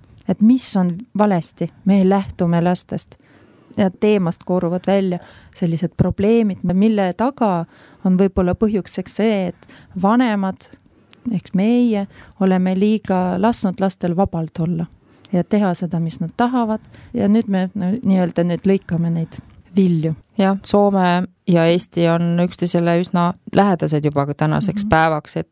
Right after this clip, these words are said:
Speaker 2: et kas või see statistika kõikide asjade kohta, nii-öelda lapse õnnelikkuse statistika, et kui õnnelik see keskmine Soome laps on, et siis ma arvan, et see, ma ei ole küll Eesti kohta seda statistikat lugenud, aga ma arvan, et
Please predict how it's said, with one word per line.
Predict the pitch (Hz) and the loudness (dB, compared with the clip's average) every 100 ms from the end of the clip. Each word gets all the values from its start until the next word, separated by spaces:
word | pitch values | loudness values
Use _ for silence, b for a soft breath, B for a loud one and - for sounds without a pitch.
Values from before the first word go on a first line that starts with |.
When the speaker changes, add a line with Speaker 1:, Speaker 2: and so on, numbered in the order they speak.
| _ | _
Speaker 2:
et | 143 156 | -6 -4
kas | - 170 | 0 -2
või | - 160 | 0 0
see | 156 | 0
statistika | 147 160 - 180 - 160 - - 151 151 | -2 -4 0 -2 0 -2 -2 0 0 2
kõikide | 156 - 147 - | -2 -4 -2 0
asjade | 147 - 156 | 0 -2 -2
kohta, | 151 147 - - | -2 -2 -4 -6
nii-öelda | 214 - 147 151 147 139 143 | -6 -8 -2 0 0 0 0
lapse | 165 156 - 160 | 0 0 2 2
õnnelikkuse | 175 160 156 151 151 147 | 2 2 0 -4 -4 -2
statistika, | 143 143 - 151 - 139 - | -2 -4 -2 -4 -2 -2 -2
et | 135 | -4
kui | - 143 | -2 0
õnnelik | 143 147 139 135 | 0 0 -2 -2
see | - 139 | -4 -2
keskmine | 143 - 147 | -2 0 -2
Soome | 143 151 151 147 | 0 2 2 0
laps | 143 143 - | -2 -4 -4
on, | 147 147 | -2 0
et | 143 | -2
siis | - 143 - | -4 -4 0
ma | 156 | 0
arvan, | 160 156 | 2 0
et | 156 - | -2 -2
see, | - 156 151 - B B B B B - | -2 0 0 -4 B B B B B -6
ma | 156 151 | -2 0
ei | |
ole | 147 | 0
küll | 147 151 | 0 0
Eesti | 165 - 160 | 0 0 -2
kohta | 147 - 151 | -2 -2 -4
seda | 151 | -4
statistikat | 151 156 - 180 160 - 151 | -2 -4 -2 -2 -2 -2 -2
lugenud, | 180 196 190 147 135 139 | -2 0 2 0 -2 -4
aga | 135 135 | -4 0
ma | 139 143 | 0 2
arvan, | 160 156 151 143 | 0 0 -2 -2
et | 156 - - - | -4 -12 -14 -4